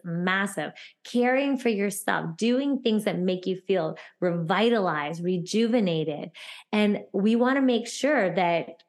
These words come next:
what we're doing, and we have a lot of things that align with self-care practices.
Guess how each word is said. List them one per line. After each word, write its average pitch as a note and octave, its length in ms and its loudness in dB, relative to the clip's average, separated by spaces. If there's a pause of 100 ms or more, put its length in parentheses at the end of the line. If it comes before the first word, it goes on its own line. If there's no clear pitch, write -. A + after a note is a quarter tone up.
(160)
what F3+ 400 0
we're F#3 140 2
doing, G3 640 0
and F3 140 0
we F3 260 -2 (120)
have F#3+ 240 -2
a F#3 60 2
lot F#3 360 4
of B3 160 0
things G#3+ 260 2
that F3+ 140 0
align F3 540 2
with F3+ 180 -2
self-care D#3+ 540 -4
practices. - 840 -6